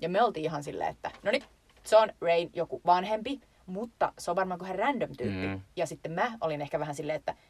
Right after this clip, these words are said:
Speaker 1: voisiko se olla jopa Kylo Ren, koska se oli sellainen niinku tumma, se voisi olla vähän niinku sellainen pitkä musta tukka ja näin. Mutta nythän me voidaan todeta, että se luultavasti on nyt sitten ainakin retkonnattuna
Speaker 2: <laughs>
Speaker 1: toimi-,
Speaker 2: Kyllä.
Speaker 1: toimien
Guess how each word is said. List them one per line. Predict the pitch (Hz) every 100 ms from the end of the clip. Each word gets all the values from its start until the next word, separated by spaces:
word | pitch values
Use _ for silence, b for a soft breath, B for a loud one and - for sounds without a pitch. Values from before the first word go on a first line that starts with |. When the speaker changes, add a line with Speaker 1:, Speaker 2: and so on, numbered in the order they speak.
| _
Speaker 1:
voisiko | 254 392 403
se |
olla | 339
jopa | 277 233
Kylo | - 349 254 240
Ren, | 392 175
koska | 165 -
se | -
oli | 170
sellainen | 165 160 156
niinku | 151 160 B B -
tumma, | 240 202
se | - 185
voisi | 208
olla | 202
vähän | 170
niinku | 156
sellainen | 156 156 -
pitkä | 190 - - -
musta | 165 160 -
tukka | 143 151 143 _ 220 214 _
ja | -
näin. | 151 151 160 - B B B B B B -
Mutta | 302 403 - _ 381 359 B B B
nythän | 302 277 277 214
me | 285
voidaan | 330 320 302
todeta, | 302 277
että | 247 -
se |
luultavasti | 262 254 214 214 233 220 - _
on | 220 226
nyt | 220
sitten | 226 226 220
ainakin | 220 220 220 220
retkonnattuna | 240 302 - - 185 180 170 - - -
Speaker 2:
<laughs> |
Speaker 1:
toimi-, | 220 - -
Speaker 2:
Kyllä. | 101 -
Speaker 1:
toimien | - 233 196 202 214 208